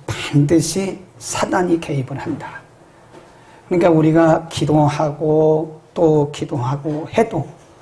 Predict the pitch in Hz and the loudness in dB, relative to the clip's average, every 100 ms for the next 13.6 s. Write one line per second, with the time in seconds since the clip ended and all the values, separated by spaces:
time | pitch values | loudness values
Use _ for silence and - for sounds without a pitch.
0 | - - - 165 175 180 175 170 165 165 | -20 -20 -6 0 2 4 2 4 0 0
1 | - 156 156 156 151 - - - 170 165 | -2 0 0 0 -4 -4 -6 -2 0 0
2 | 160 - 147 139 - 214 160 - - 165 | -2 -6 -4 -4 -6 -4 -4 -4 -8 -6
3 | 180 180 - _ _ - 135 - - - | -4 -6 -16 _ _ -6 -6 -6 -10 -20
4 | _ - 160 156 139 131 127 127 - - | _ -4 0 2 2 2 -2 -2 -4 -2
5 | 160 143 - 262 - - - - - - | -2 -2 -2 -2 -4 -20 -20 -20 -20 -8
6 | - 180 175 180 165 170 165 165 165 - | 0 2 2 0 0 4 6 6 4 0
7 | - - - 131 147 143 - 131 - - | -14 -6 -2 2 2 0 -6 -10 -14 -18
8 | - _ - _ 151 160 151 143 160 143 | -20 _ -20 _ 2 4 4 0 -2 -2
9 | 135 - - 233 220 208 196 - - - | -4 -8 -4 -2 -2 -4 -6 -10 -10 -2
10 | 233 214 123 - - - - - - - | -2 0 -6 -10 -20 -20 -20 -20 -20 -10
11 | - 240 240 247 - 208 208 202 190 - | 2 4 6 4 4 6 6 6 2 4
12 | 269 - - - 180 208 - - 233 262 | 2 4 -2 2 2 0 -4 -4 0 2
13 | 170 165 160 165 190 | 4 4 2 0 -2